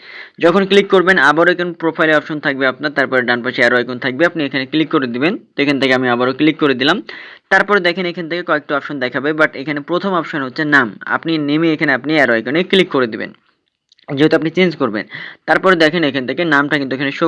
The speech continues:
করতেছে, এখান থেকে সাগর চৌধুরী দেওয়া আছে, but এখানে ছোট করে লেখা আছে, "If you change your name, you cannot change it again for sixty day।" মানে আপনি ষাট দিনের মধ্যে যদি এটা একবার চেঞ্জ করেন, ষাট দিনের মধ্যে আর আপনি চেঞ্জ করতে পারবেন না, মানে ষাট দিন একবার। তো দেখেন এখান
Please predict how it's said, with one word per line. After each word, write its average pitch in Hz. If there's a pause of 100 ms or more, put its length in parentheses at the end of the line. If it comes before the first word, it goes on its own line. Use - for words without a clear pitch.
করতেছে, 113
এখান 123
থেকে 156
সাগর 123
চৌধুরী 120
দেওয়া 107
আছে, 208 (400)
but 165
এখানে 196
ছোট 196 (100)
করে 202
লেখা 156
আছে, 175 (300)
"If 196 (160)
you 170 (160)
change 170
your 135 (120)
name, 180 (140)
you 147 (160)
cannot 143 (160)
change 196 (180)
it 120 (120)
again 160 (120)
for 151 (520)
sixty 143
day।" 92 (100)
মানে 143 (120)
আপনি 170 (100)
ষাট 143
দিনের 147
মধ্যে 135
যদি 135
এটা 117
একবার 120
চেঞ্জ 135 (120)
করেন, 131 (100)
ষাট 143 (140)
দিনের 147
মধ্যে 113
আর 110
আপনি 113 (100)
চেঞ্জ 151 (100)
করতে 185
পারবেন 104
না, 65
মানে 131
ষাট 127
দিন 151
একবার। 104 (460)
তো -
দেখেন 175
এখান 175